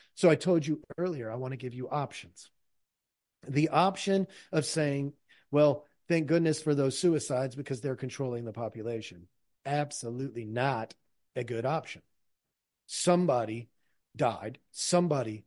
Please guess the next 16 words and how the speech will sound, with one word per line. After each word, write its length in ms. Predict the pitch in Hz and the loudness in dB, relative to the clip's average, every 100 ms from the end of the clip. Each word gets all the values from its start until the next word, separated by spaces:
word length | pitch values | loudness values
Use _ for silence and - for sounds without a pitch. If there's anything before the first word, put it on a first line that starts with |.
| _ | _
lost 420 | 127 127 120 - | 0 2 2 -2
somebody 420 | - 139 117 104 95 | -6 -4 -4 -6 -10
they 180 | 98 | -12
love. 360 | 95 107 107 - _ _ _ _ _ _ _ _ _ _ _ _ 135 | -6 -6 -6 -12 _ _ _ _ _ _ _ _ _ _ _ _ 0
Every 240 | 147 170 | 2 4
time. 300 | 190 220 90 _ _ _ _ _ _ _ _ _ _ _ _ _ _ _ | 2 -2 -4 _ _ _ _ _ _ _ _ _ _ _ _ _ _ _
Every 720 | 117 151 160 147 139 151 175 180 | -4 -2 -2 -6 -10 -8 -8 -10
single 840 | - - - 107 135 139 139 143 139 _ | -16 -18 -12 -10 -8 -8 -8 -10 -14 _
time. 280 | 107 82 90 _ _ _ _ _ _ _ _ _ _ _ _ _ _ _ | -16 -16 -20 _ _ _ _ _ _ _ _ _ _ _ _ _ _ _
And 260 | 127 123 120 - _ _ _ _ | -8 -8 -8 -14 _ _ _ _
there 180 | 139 135 | -4 -2
are 180 | 131 104 | -2 -2
options. 580 | 80 - - - - - _ _ _ _ _ _ _ _ _ _ _ _ _ | -8 -16 -20 -20 -20 -20 _ _ _ _ _ _ _ _ _ _ _ _ _
Your 120 | 127 135 | -10 -6
personal 460 | 147 147 - 143 | -4 -4 -4 -10
care, 400 | - 151 117 87 | -6 -6 -6 -10